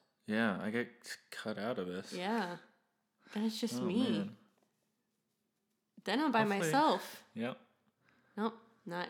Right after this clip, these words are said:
Speaker 2: not gonna let that happen.
Speaker 1: Nope.
Speaker 2: No, I can't. I don't think I can handle it on my own.
Speaker 1: Nope. So, uh, now that we figured out a name for this thing, um, we kinda realized that our first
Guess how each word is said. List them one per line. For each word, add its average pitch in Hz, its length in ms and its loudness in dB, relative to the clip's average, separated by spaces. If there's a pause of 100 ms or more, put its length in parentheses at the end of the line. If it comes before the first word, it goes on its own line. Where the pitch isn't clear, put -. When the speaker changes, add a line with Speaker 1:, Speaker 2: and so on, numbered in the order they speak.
Speaker 2:
not 180 300 -4
gonna 208 160 -2
let 226 140 0
that 233 180 0
happen. 185 460 -4
Speaker 1:
Nope. 190 180 -4 (160)
Speaker 2:
No, 175 220 -8
I 170 80 -10
can't. 170 240 -8
I 170 60 -6
don't 175 120 -4
think 175 100 -6
I 170 40 -6
can 165 140 -12
handle 170 280 -8
it 165 140 -12
on 165 120 -8
my 165 140 -8
own. 160 220 -10 (720)
Speaker 1:
Nope. 107 320 -4 (720)
So, 101 540 0
uh, 98 420 0 (480)
now 113 160 0
that 127 140 4
we 123 80 0
figured 117 340 -2
out 110 160 4
a 104 60 2
name 101 560 2 (640)
for 98 180 -8
this 92 240 -8
thing, 95 360 -6 (1000)
um, 98 760 -2 (1200)
we - 140 -20
kinda 110 220 0
realized 101 540 4
that 98 120 0
our 95 100 0
first 107 640 -2